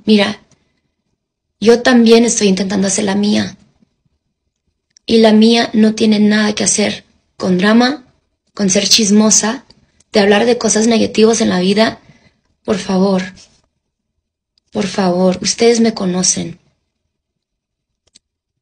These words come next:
Si hay algo que decir, lo voy a decir. Si no hay nada que decir,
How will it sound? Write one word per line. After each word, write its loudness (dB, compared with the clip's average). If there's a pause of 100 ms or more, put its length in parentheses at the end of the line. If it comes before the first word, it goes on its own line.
(2250)
Si 0
hay 6
algo 4
que 4
decir, 0 (1500)
lo 2
voy 2
a 4
decir. -2 (1600)
Si 0
no 4
hay 4
nada 4
que 0
decir, 0